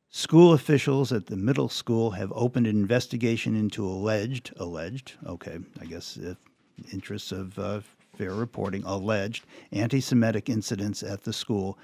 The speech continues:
including the use of Nazi salute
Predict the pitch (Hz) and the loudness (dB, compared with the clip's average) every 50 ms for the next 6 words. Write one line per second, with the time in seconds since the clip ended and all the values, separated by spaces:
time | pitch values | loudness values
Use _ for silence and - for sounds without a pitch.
0 | - - - _ _ - 104 117 113 - - 151 151 139 143 139 131 127 123 120 | -20 -20 -20 _ _ -4 -4 -4 0 4 6 6 8 8 8 8 8 8 8 6
1 | 117 117 120 117 113 - - 110 95 92 101 101 104 107 127 131 - - 151 135 | 6 6 4 4 0 -2 -4 -4 -2 -2 -2 0 2 2 2 2 2 0 0 -2
2 | 120 - - 123 110 104 107 104 101 - - | -2 -2 -2 -4 -2 -2 -2 -4 -4 -6 -10